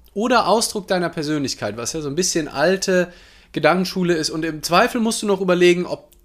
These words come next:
dieser Gedanke jetzt kommt, weil deine Eltern dich komisch erzogen haben oder weil du in der Schule gemobbt wurdest und dann gehst du auf Tiefenforschung und identifizierst dich aber immer nur noch mehr mit dem Gedanken, ja, ich bin halt jemand, ne, ich wurde halt Dings.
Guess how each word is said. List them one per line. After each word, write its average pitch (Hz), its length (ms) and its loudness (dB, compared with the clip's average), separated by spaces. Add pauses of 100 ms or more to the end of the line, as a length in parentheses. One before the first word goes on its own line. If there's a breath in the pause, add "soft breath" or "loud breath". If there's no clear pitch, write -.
dieser 139 160 2
Gedanke 123 440 0
jetzt 110 200 -2
kommt, 123 260 -8
weil 107 100 -2
deine 98 240 -4
Eltern 170 400 -2
dich 147 180 -6
komisch 156 320 -4
erzogen 131 480 -6
haben 117 360 -4
oder 107 240 -6
weil 104 120 -4
du 107 100 -6
in 107 80 -8
der 123 100 -4
Schule 170 560 2 (420 loud breath)
gemobbt 190 440 0
wurdest 160 340 2
und 147 100 -6
dann 147 100 -2
gehst 143 220 -2
du - 60 -4
auf - 140 -10 (220)
Tiefenforschung 175 880 2
und - 260 -10 (260 loud breath)
identifizierst 208 800 2
dich 208 140 0
aber 196 160 2
immer 254 240 2
nur 247 160 2
noch 311 240 4
mehr 214 120 6
mit 139 120 2
dem 139 80 -2
Gedanken, 139 240 -2
ja, 190 380 4
ich 180 140 -4
bin 196 180 0
halt 185 160 0
jemand, 180 400 2
ne, 214 180 0
ich 165 160 -8
wurde 175 220 -2
halt 156 220 -6
Dings. 196 280 0